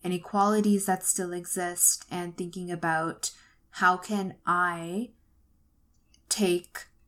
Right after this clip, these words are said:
everything that not just the women in my life have done for me, but what, what I have been privileged enough to have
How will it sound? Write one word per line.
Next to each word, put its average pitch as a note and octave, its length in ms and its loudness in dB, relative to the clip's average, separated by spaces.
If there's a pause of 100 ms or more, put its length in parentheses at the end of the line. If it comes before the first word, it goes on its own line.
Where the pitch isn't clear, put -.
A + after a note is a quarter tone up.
(280)
everything G3 480 4
that F3+ 260 0 (840)
not A3 260 4
just - 180 -2
the C4 80 6
women F#3 320 0
in F3 140 0
my E3+ 220 0
life E3 240 -4
have E3+ 180 -10
done E3 200 -2
for E3+ 140 -10
me, G3 220 -8
but F3 320 -6
what, F3 440 -4 (520)
what F#3 340 -4
I F3+ 680 2 (800)
have G3 180 2
been G3 160 4
privileged F3+ 460 0
enough F3 320 -4
to E3+ 180 -4
have F#3 600 2